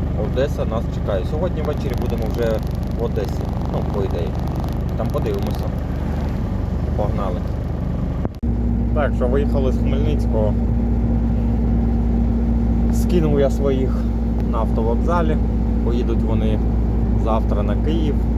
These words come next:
погуляти. Все таке. Їдемо як завжди, як завжди, економ-режим, сімдесят п'ять, вісімдесят.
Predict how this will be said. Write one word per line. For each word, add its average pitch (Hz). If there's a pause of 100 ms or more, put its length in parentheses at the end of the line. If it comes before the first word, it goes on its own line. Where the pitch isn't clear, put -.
(960)
погуляти. 104 (1900)
Все 117
таке. 117 (1120)
Їдемо 175
як 156
завжди, 170 (400)
як 123
завжди, 131
економ-режим, 120 (440)
сімдесят 117
п'ять, -
вісімдесят. 117